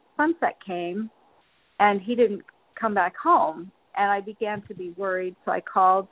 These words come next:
the F B I, and the F B I came. And as we were talking about his disappearance, and I mentioned the three men, they appeared to be arguing, you know, and my dad was, had a chainsaw, and he was cutting down trees.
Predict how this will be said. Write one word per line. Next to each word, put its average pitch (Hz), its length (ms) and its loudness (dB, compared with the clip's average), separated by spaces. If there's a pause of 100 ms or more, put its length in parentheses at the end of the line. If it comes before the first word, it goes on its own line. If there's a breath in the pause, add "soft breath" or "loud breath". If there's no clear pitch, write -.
(100)
the 185 160 -8
F 180 140 -4 (120)
B 180 140 -2
I, 190 420 4
and 185 100 -4
the 175 120 -4
F 175 160 -4
B 185 100 0
I 170 140 2 (160)
came. 180 480 -2 (460 loud breath)
And 196 200 4
as 233 380 6
we 247 120 -8
were 214 180 -8 (100)
talking 208 480 -6
about 180 400 -8 (100)
his 180 120 -16 (100)
disappearance, 180 800 -10 (920)
and 185 180 0
I 180 80 2
mentioned 196 540 -4
the 170 180 -12
three 196 180 -2
men, 180 520 -2
they 226 140 8
appeared 294 340 -2
to - 60 -8
be 185 180 -10
arguing, 185 560 -4
you 185 100 -10
know, 180 140 -4
and 175 120 -4
my 180 120 -2
dad 196 300 2
was, 170 100 -12 (160)
had 180 220 -8
a 170 60 -6 (140)
chainsaw, 220 400 -2
and 165 80 -4
he 170 60 -2
was - 100 -12 (140)
cutting 190 200 -4
down 175 280 0
trees. 185 240 4